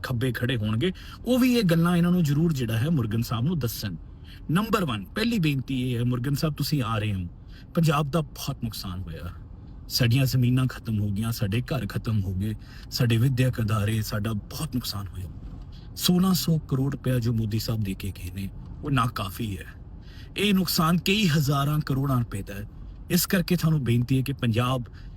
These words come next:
ਨੇ ਹਮੇਸ਼ਾ ਇਸ ਦੇਸ਼ ਦੀ ਲਾਜ ਰੱਖੀ ਹੈ, ਸ਼ਹਾਦਤਾਂ 'ਚ ਨੰਬਰ ਇੱਕ, ਜਿਹੜਾ ਇਸ ਦੇਸ਼ ਦਾ ਢਿੱਡ ਭਰਨ 'ਚ ਨੰਬਰ ਇੱਕ। ਪੰਜਾਬ ਨੇ ਹਮੇਸ਼ਾ ਆਪਣਾ ਸਾਰਾ ਕੁਛ ਵਾਰਿਆ। ਏਦਾਂ ਮਜ਼ਾਕ ਨਾ ਕਰੋ ਸਾਡੇ ਨਾਲ, ਸਾਨੂੰ ਸਾਡਾ ਬਣਦਾ ਹੱਕ ਦਿਓ।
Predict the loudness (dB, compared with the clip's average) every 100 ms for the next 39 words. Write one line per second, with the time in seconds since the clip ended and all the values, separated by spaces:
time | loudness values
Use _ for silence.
0 | -12 -2 0 2 2 2 2 0 -2 -4
1 | -14 -16 -10 -6 -4 0 2 2 -2 -2
2 | 0 0 -2 -4 -6 -6 -6 -8 -12 -16
3 | -16 -16 -8 -2 0 2 0 2 0 2
4 | 0 0 0 -2 -2 -6 -14 -14 -16 -16
5 | -16 -16 0 2 4 2 2 0 0 -2
6 | 2 2 2 2 0 0 0 0 2 0
7 | -2 -6 -12 -6 0 2 4 2 2 2
8 | 2 0 -2 0 -2 -2 -6 -10 -6 0
9 | 0 2 2 2 2 0 0 0 -2 -2
10 | -4 -10 -6 -2 2 2 2 0 -2 -4
11 | -6 -6 -8 -8 -6 -4 -4 -2 -2 -2
12 | -4 -4 -4 -4 -4 -8 -12 -14 -14